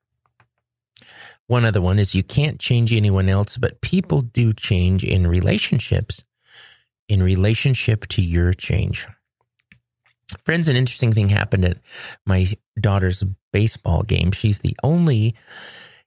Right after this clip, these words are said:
young girl on this little team of boys, and it's the cutest thing. And of course, I think she's the cutest girl in the world, but it's fun to see her be this, uh,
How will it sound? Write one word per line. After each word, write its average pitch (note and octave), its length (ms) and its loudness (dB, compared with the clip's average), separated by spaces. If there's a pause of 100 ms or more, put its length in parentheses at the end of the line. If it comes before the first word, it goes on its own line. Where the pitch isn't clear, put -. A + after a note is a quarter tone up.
young F3 460 0
girl A3+ 360 0
on D3+ 280 0
this D3 260 0
little E3 280 2
team E3+ 280 0
of D3 160 0
boys, D3 380 0
and A2 100 2
it's A2+ 180 0
the B2+ 100 -2
cutest - 480 -2
thing. B2 420 0
And A2 640 0
of A#2 180 0
course, A#2+ 260 -2
I C#3 160 0
think C3+ 200 0
she's C3+ 240 0
the C#3 80 -2
cutest C#3 360 0
girl C#3 240 2
in B2+ 60 2
the B2+ 100 2
world, F#3 300 0
but C#3+ 140 -2
it's C#3 140 -4
fun F3+ 240 0
to E3 100 0
see - 160 0
her B2+ 160 2
be A#2 160 0
this, G#2+ 320 0
uh, G2+ 220 2